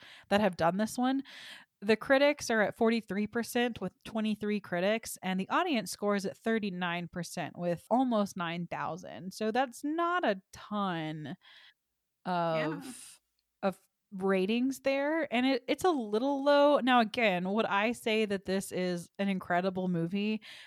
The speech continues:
Speaker 1: No, I think that it's probably, like, kind of writing, like, a, like, a two to three. Now, when I say two, I don't mean it's garbage, but, like, it's hard to compare it to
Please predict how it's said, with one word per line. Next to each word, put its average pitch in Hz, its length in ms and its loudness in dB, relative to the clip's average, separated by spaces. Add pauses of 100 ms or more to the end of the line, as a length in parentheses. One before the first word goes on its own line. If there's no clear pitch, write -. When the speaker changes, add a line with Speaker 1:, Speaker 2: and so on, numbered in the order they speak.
(140)
Speaker 1:
No, 208 680 6
I 185 300 0
think 190 420 -4
that 170 300 2
it's 180 240 -2
probably, 185 840 -2
like, 180 340 -2
kind 202 280 -2
of 196 100 -2
writing, 170 520 -4
like, 160 260 -6
a, 139 480 -6 (500)
like, 101 400 -12
a - 140 -14 (680)
two 196 200 -4
to 185 80 -6
three. 170 580 -6
Now, 240 200 4
when 262 100 4
I 277 100 8
say 269 180 0
two, 214 200 2
I 190 60 6
don't 185 120 2
mean 175 140 -6
it's 185 160 -4
garbage, 175 520 2
but, 190 100 0
like, 175 240 0 (680)
it's 233 200 6
hard 233 300 8
to 254 120 -2
compare 196 400 0
it 180 80 2
to 202 120 0